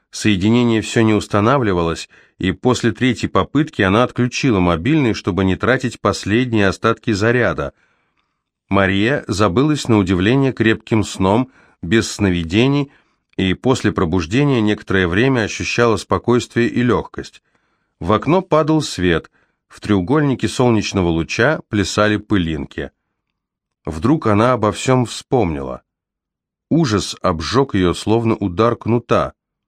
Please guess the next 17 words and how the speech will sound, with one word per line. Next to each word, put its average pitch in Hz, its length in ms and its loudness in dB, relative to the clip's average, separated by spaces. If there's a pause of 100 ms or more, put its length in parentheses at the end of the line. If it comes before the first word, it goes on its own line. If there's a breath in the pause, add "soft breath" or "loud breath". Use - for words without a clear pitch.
(440)
Она 92 240 2
поспешно 98 640 0
оделась. 92 500 -4 (580)
Проведя 92 420 0
час 117 380 -2
в - 140 -20
поисках, 123 540 0
она 104 200 4
удостоверилась, 101 840 0 (300 soft breath)
что - 200 -2
во 98 120 4
всем 107 380 0
доме 123 280 2
действительно 104 720 0
никого 98 640 2
не 127 260 0
было. 67 340 -6